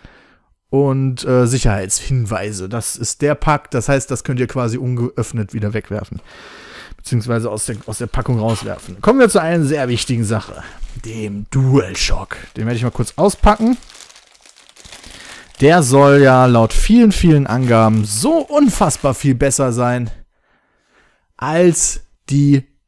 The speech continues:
Dreier-Version von der PlayStation drei. Der DualShock vier soll fucking awesome sein. Stimmt, ich nehme jetzt grad mit einer Kamera auf, die keinen Autofokus hat. Deswegen muss ich den leider hier unten lassen, damit ihr euch den ansehen könnt. Das hier ist ein Touchpad, das man auch drücken kann.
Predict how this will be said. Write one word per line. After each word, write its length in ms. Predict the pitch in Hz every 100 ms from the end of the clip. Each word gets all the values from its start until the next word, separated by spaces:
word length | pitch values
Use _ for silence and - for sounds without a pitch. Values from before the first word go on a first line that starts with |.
| _
Dreier-Version 840 | 117 127 147 185 170 151 127 131 123
von 160 | -
der 80 | 123
PlayStation 520 | - 123 - 120 120
drei. 280 | 113 127 123
Der 120 | 120
DualShock 520 | 110 135 135 - 117 -
vier 580 | - 160 175 180 185 - _ _ _ _ _ _ _
soll 260 | - 110
fucking 420 | 107 - 151 156
awesome 300 | 143 143 123
sein. 160 | 107 104
Stimmt, 220 | - 143
ich 120 | 113 - _ _ _ -
nehme 200 | 127 127
jetzt 120 | 113
grad 120 | 131
mit 80 | 123
einer 80 | 113
Kamera 260 | 143 131 120
auf, 140 | 120
die 80 | 123
keinen 220 | - 113
Autofokus 880 | - 143 - 107 - 110 - 110 -
hat. 180 | 131 131
Deswegen 300 | 117 117 117
muss 100 | 120
ich 100 | 117
den 120 | 110
leider 200 | 113 113
hier 120 | 107
unten 240 | 117 165 113
lassen, 220 | 110 113
damit 180 | 110 107
ihr 80 |
euch 120 | 107 -
den 160 | 107
ansehen 280 | 113 113 113
könnt. 220 | 131 156 - - - -
Das 180 | 165
hier 100 | 226
ist 120 | 214 208
ein 120 | 185
Touchpad, 640 | 180 - - 190 254 - - _ _ _ -
das 160 | 147
man 120 | 156
auch 140 | 151 131
drücken 360 | 117 139 143
kann. 360 | 131 139 175